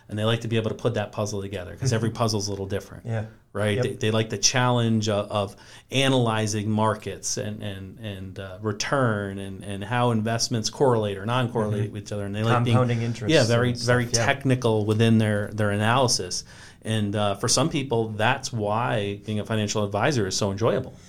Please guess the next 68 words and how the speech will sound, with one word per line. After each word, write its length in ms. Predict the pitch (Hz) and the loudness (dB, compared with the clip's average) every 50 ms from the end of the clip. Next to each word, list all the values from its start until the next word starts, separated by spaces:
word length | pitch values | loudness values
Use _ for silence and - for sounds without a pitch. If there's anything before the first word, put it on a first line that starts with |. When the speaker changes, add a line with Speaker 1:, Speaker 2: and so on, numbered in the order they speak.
| - - - - | -20 -20 -16 -8
Speaker 2:
It, 360 | - 135 131 - - - - - | -6 -6 -6 -6 -8 -14 -14 -10
it's 140 | - 139 - | -8 -8 -4
funny 180 | - 139 151 147 | -2 -2 0 0
you 40 | 131 | 0
say 200 | 113 - 131 127 | 0 2 2 2
this. 160 | 117 107 - | 2 2 0
My, 220 | - 104 104 101 - | 0 -2 -2 -2 -4
my 180 | 87 107 107 107 | -4 -4 -2 -2
daughter 240 | 104 113 113 117 120 | 0 0 2 2 2
and 80 | 117 110 | 2 0
I 60 | 107 | 0
were 100 | 104 104 | -2 -2
talking 340 | 101 - 110 107 104 - 104 | -2 -4 -4 -4 -4 -6 -8
about 260 | 101 - 98 101 101 | -8 -6 -6 -6 -4
math, 300 | 104 117 127 117 107 110 - | -4 -2 -2 -2 -2 -4 -6
and 80 | 104 | -8
she 120 | 101 - 165 | -8 -8 -6
does 140 | 160 147 120 | -6 -6 -2
very 200 | 110 135 127 120 | 0 2 2 2
well 220 | 113 117 117 113 | 2 0 -2 -2
in 80 | 104 101 | -2 -4
math. 300 | 101 101 98 98 98 - - - - _ _ _ _ _ _ _ _ | -4 -6 -8 -8 -12 -16 -20 -20 -20 _ _ _ _ _ _ _ _
But 100 | - - | -12 -8
she's 200 | - 127 117 104 | -4 -4 -2 -2
like, 160 | 120 113 107 | -2 -4 -4
"You 60 | - - | -6 -8
know, 100 | 131 120 | -6 -6
it's 220 | 120 113 - - | -6 -6 -4 -2
really 120 | 139 131 | 0 0
not 140 | 120 117 113 | 2 0 0
my 120 | 110 107 104 | -2 -4 -4
favorite 300 | 104 123 113 101 107 110 | -2 -4 -4 -4 -4 -4
subject." 440 | - 139 139 139 117 110 101 101 | -2 -2 -2 -2 -2 -4 -4 -4
And 100 | 107 107 | -4 -4
I 40 | 107 | -2
said 200 | 107 - - 156 | -2 -4 -4 -4
to 80 | - 135 | -2 -2
her, 80 | 120 | -2
I 40 | 113 | -2
go, 260 | 110 110 107 107 104 - | -2 -2 -4 -6 -8 -8
"Well, 80 | - 117 | -6 -4
maybe 200 | 117 123 135 131 | -4 -4 -4 -4
you 80 | 143 135 | -4 -6
just 160 | 120 117 - | -4 -4 -4
need 100 | 131 113 | -4 -4
to 60 | 110 | -4
find 320 | 110 - 123 120 117 113 110 | -4 -4 -4 -2 -2 -2 -2
the, 60 | 110 | -2
the 180 | 107 107 - | -4 -4 -4
math 360 | 110 107 107 110 110 104 - - | -2 0 0 0 -2 -4 -6 -6
that 200 | 104 101 - 107 | -6 -6 -6 -8
you 80 | 104 | -8
like." 400 | 101 113 147 - - - - - - - - _ _ _ _ _ _ - | -6 -6 -6 -6 -8 -10 -14 -18 -20 -20 -20 _ _ _ _ _ _ -4
And 80 | 110 | -2
I 80 | 117 120 | 0 0
said, 220 | 123 - - 170 | 2 2 0 0
"You 60 | 117 110 | 0 2
know, 100 | 110 107 | 2 4
I, 180 | 110 113 - - | 4 2 2 0
I 120 | 101 113 | 0 -2
didn't 180 | 123 160 135 - | 0 -2 -2 -4
like 240 | 98 104 104 - | -4 -4 -6 -6
math, 300 | 107 98 98 117 131 - | -6 -6 -6 -6 -6 -6
but 200 | - 113 107 107 | -6 -6 -6 -4
I 100 | - 104 | -4 -4
love 280 | 107 107 110 110 107 - | -2 0 0 0 -2 -2
financial 420 | - 110 101 110 147 160 123 - | -4 -6 -4 -4 -4 -6 -6 -8
math. 380 | 104 - - - - - - - | -10 -12 -12 -14 -18 -20 -20 -20